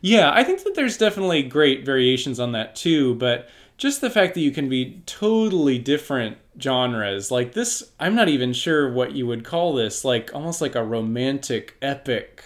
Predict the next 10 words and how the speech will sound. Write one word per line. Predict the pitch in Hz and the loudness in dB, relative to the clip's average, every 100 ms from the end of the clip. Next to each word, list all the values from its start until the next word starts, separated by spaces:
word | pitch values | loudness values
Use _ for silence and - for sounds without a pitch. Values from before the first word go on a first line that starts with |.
| - | -14
of | 139 113 | -12 -10
sorts | - 131 113 101 - - - - - - _ _ _ | -4 -2 0 -2 -6 -12 -12 -12 -18 -20 _ _ _
that | 127 123 | -4 -4
follows | - 131 127 120 113 | 2 4 4 4 0
Louis | 117 127 120 113 | 0 2 2 0
throughout | 110 127 113 110 | -2 0 0 0
centuries | - 135 120 - 120 104 101 | -4 -6 -6 -4 -4 -4 -6
of | 101 | -8
his | 110 104 | -10 -6
life. | 107 107 98 - - - | -2 -2 -2 -8 -16 -20